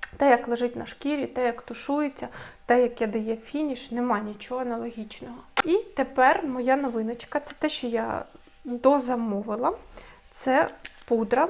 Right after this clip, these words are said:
від Chanel, теж Le Beige, в мене відтінок Б двадцять, подивіться, до чого це красиво. Healthy Glow Sheer Powder. Я люблю все, що Healthy Glow, що у нас тут по тальку ми дивимося, тальку немає, супер, є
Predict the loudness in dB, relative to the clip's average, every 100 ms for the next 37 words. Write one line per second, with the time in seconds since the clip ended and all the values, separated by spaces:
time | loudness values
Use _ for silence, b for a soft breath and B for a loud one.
0 | -2 -10 -6 -6 -4 -2 0 0 0 -2
1 | -4 -8 -2 0 -2 -4 -2 0 0 0
2 | 0 -2 0 0 -2 -6 -6 -6 -6 2
3 | 2 2 2 0 0 -6 -4 -2 -4 -6
4 | -8 -8 -8 -8 -8 -12 -12 -10 -8 -6
5 | -4 -4 -4 -6 -10 B B -18 -20 -20
6 | -20 -20 -20 -20 -20 -20 -20 -20 B B
7 | 4 6 6 6 4 6 8 6 2 0
8 | 0 2 2 4 2 -2 -6 -12 -20 -20
9 | B B B B 6 8 6 4 0 2
10 | 2 0 4 4 4 4 4 8 8 8
11 | 4 4 6 4 0 2 2 6 6 6
12 | 6 6 10 12 12 8 6 6 8 6
13 | 6 6 6 4 4 2 2 6 10 10
14 | 8 4 4 6 4 4 2 0 -2 2
15 | 2 4 6 4